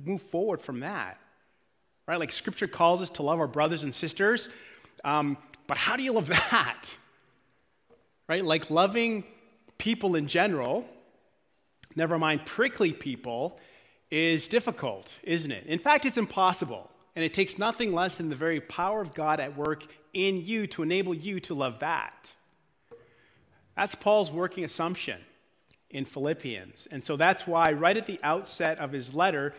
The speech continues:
he prays for the Philippians, he prays for their love. You see, there's a number of interrelated reasons why Paul writes Philippians. Uh, he writes Philippians, uh, because it's basically a thank you letter. Not basically, but that's part of it. It's a thank you letter.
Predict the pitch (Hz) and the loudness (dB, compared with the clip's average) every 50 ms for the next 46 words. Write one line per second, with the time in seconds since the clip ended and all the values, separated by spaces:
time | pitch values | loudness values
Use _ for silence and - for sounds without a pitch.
0 | - - - - 180 165 - - - 185 185 202 220 208 - - - 196 160 160 | -16 -20 -12 -8 -8 -8 -8 -4 -2 0 2 2 2 0 -4 -10 -14 -14 -16 -14
1 | - - 170 160 170 180 175 - 143 131 123 - 147 131 - - 165 165 170 170 | -10 -6 -2 -2 -2 -2 -2 -2 -4 -4 -4 -6 -8 -10 -6 -4 -2 0 0 -2
2 | 170 - - 165 147 139 135 123 117 120 120 120 101 87 - - - - - _ | -4 -6 -10 -8 -6 -4 -4 -4 -4 -4 -4 -4 -4 -6 -10 -16 -20 -20 -20 _
3 | _ _ _ _ _ _ _ _ - - _ - 160 - 185 170 170 160 147 160 | _ _ _ _ _ _ _ _ -20 -18 _ -12 -6 -2 0 0 0 0 0 0
4 | 170 202 226 233 220 190 147 - - 170 165 175 170 165 170 170 170 160 147 135 | 0 2 4 4 2 2 0 -2 -4 -4 -4 -4 -2 0 0 2 2 0 -2 -2
5 | 135 160 170 175 147 143 143 127 139 139 127 - - - 156 147 135 135 131 135 | 0 0 0 0 0 -4 -8 -6 -4 -6 -6 -6 -4 -4 -2 -2 -2 -2 -4 -4
6 | - - - - 120 127 127 - 143 117 92 85 90 - - - - - - - | -6 -10 -14 -12 -10 -10 -10 -10 -12 -12 -12 -14 -16 -20 -20 -20 -20 -20 -20 -20
7 | - - _ - 131 123 120 117 110 113 143 147 139 165 175 196 196 - - 175 | -20 -20 _ -10 -6 -4 -4 -6 -4 -4 -2 2 6 6 6 6 4 0 -2 0
8 | 170 180 175 - 180 170 165 160 156 160 160 - - - - - - _ - - | 2 2 2 2 2 2 2 2 2 0 -2 -4 -8 -14 -16 -20 -20 _ -14 -12
9 | 151 131 120 151 - - - 180 170 185 160 - - - - _ - 220 240 233 | -10 -6 -6 -6 -2 2 2 2 2 0 -4 -8 -12 -20 -10 _ 0 0 0 2
10 | - 240 - 202 175 139 - - 151 160 170 165 - 180 156 143 123 127 151 185 | 0 0 0 2 2 0 0 0 0 0 0 0 -2 -2 0 0 0 0 0 -2
11 | 190 - - - 120 - - 135 147 143 - 131 - 120 117 123 120 147 143 143 | -2 -4 -6 -8 -8 -6 -4 -4 -4 -4 -6 -10 -10 -8 -8 -8 -8 -4 -2 -2
12 | 139 139 - - - - - 185 202 190 156 117 117 127 - 190 185 - 220 226 | -2 -2 -6 -14 -10 -2 0 2 2 2 2 0 -2 -6 -6 -6 -6 -2 -2 -2
13 | 226 - - 202 160 151 123 107 101 | -2 -2 -2 -2 0 0 -2 -2 -6